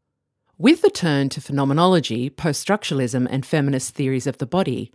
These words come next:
which ruptured the mind-body dualism,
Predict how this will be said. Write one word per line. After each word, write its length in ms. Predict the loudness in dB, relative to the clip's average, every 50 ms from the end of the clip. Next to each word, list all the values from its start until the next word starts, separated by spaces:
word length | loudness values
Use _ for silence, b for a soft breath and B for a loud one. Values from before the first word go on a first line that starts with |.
| B B B B B B
which 160 | -6 -4 2
ruptured 440 | 4 4 4 4 4 -2 -4 -2 -2
the 60 | 0
mind-body 600 | 0 2 2 2 0 -2 -2 -2 0 0 0 -2
dualism, 720 | 0 0 2 2 2 2 0 -2 -4 -6 -6 -6 -8